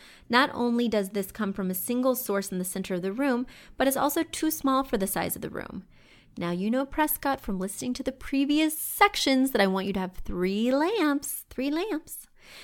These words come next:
So you mentioned that you have a stand-up lamp, one of those five-headed Hydra deals.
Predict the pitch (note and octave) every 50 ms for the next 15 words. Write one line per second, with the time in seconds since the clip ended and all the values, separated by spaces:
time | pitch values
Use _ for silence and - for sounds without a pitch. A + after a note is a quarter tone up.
0 | - - - - - C4+ C4 B3+ B3+ C#4 D#4 E4+ - A#4+ A#4+ G#4 F4+ D#4+ E4 D4+
1 | D4 D4 C#4+ C#4+ D4 - - G3 F#3 E3+ F3 E3+ - - - - - - - -
2 | - - - - - _ - A3+ A3 A3+ A3 A3 G#3 G3+ - - - G#3 G#3 G#3
3 | G#3 G#3 G#3+ A3 G3 G3 G3+ F#3+ G#3 F3+ F#3 E3+ F3+ F3 - E3+ - - D#3 -
4 | -